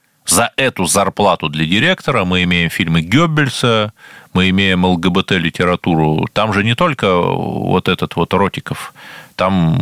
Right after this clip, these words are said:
другие книги там мне находили, скидывали читатели моего Telegram-канала. Как же так? И самое это забавное, что общее,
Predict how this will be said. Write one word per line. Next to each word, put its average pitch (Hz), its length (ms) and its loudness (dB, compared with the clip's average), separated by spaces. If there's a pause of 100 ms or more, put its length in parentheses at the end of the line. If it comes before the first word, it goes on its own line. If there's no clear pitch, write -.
(320)
другие 113 440 2
книги 123 280 -2
там 98 220 -4
мне 90 180 -4
находили, 90 640 -2
скидывали 85 800 -2 (1120)
читатели 85 460 0
моего 80 280 0
Telegram-канала. 80 920 -2 (640)
Как 139 280 0
же - 140 -10
так? - 360 -6 (1300)
И 110 120 0
самое 127 500 0
это 85 160 -8
забавное, 127 640 0
что - 340 -2
общее, 87 720 2